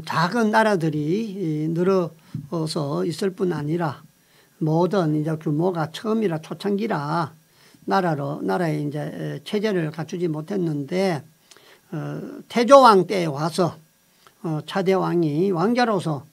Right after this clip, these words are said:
어, 집정을 하면서 각종 제도들을 이제 마련하게 되었다.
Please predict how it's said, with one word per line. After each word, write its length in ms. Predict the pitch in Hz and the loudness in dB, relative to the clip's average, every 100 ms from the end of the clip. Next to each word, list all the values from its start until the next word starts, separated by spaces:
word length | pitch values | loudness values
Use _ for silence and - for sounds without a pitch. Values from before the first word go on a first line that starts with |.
| _ _ _ | _ _ _
어, 400 | 165 151 143 143 _ _ _ _ | -10 -8 -8 -10 _ _ _ _
집정을 400 | 185 165 196 165 | -6 -2 0 0
하면서 600 | 151 226 185 160 151 131 - _ - | 0 0 0 0 -6 -10 -14 _ -8
각종 560 | 156 - 170 160 156 | -8 -6 -4 -2 -2
제도들을 760 | 165 170 180 170 156 151 214 190 | -2 0 0 0 -4 -4 -4 -2
이제 220 | 151 147 | -4 -4
마련하게 720 | 160 156 151 151 160 170 165 | -8 -6 -6 -6 -6 -8 -8
되었다. 380 | 185 170 160 | -6 -8 -10